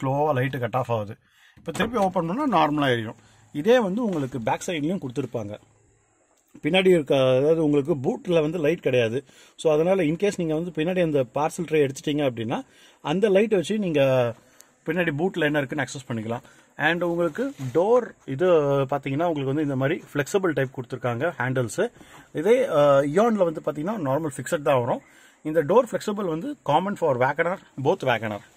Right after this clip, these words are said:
And, அ, ரெண்டு சன்ஷேட் உங்களுக்கு கொடுத்துருப்பாங்க. இங்க மட்டும் உங்களுக்கு டிக்கெட் ஹோல்டர் இருக்கும். And, அ, இந்த பக்கம் உங்களுக்கு வந்து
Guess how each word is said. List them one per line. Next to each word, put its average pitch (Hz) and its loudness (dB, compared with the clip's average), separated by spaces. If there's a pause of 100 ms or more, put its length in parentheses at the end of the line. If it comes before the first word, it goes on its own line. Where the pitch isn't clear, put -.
(640)
And, 156 0
அ, 147 8
ரெண்டு 151 2
சன்ஷேட் 180 0
உங்களுக்கு 160 -2
கொடுத்துருப்பாங்க. 139 0
இங்க 147 -2
மட்டும் 185 -2
உங்களுக்கு 139 -4
டிக்கெட் 160 -6
ஹோல்டர் 123 0
இருக்கும். 110 -4 (500)
And, 135 -4
அ, 127 0
இந்த 151 0
பக்கம் 190 -4
உங்களுக்கு 151 -4
வந்து 151 -4